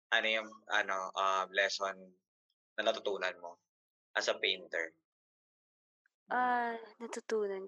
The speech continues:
Speaker 2: ko, siguro, ah, patience.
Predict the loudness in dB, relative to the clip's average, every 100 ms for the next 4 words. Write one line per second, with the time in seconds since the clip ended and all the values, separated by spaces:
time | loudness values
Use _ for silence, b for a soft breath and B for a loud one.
0 | -4 -2 -2 -4 -12 B B _ -8 4
1 | 6 6 4 -2 -6 -14 _ _ _ _
2 | _ -8 -6 -6 -8 _ -4 -2 -2 -4
3 | -4 -4 -8 -10 -12 -14 -16